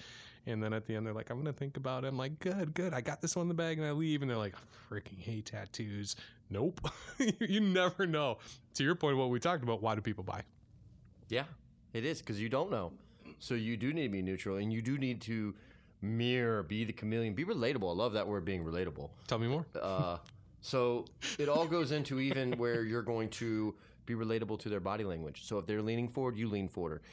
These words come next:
Speaker 2: If they cross their, their, their arms, you cross your arms. However their posture is, your posture.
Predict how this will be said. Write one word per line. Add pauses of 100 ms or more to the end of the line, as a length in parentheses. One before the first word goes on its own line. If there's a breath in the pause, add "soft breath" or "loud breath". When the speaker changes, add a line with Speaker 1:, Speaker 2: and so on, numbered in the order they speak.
(140 loud breath)
Speaker 2:
If
they
cross
their,
their,
their
arms,
you
cross
your
arms. (340 loud breath)
However
their
posture
is,
your
posture.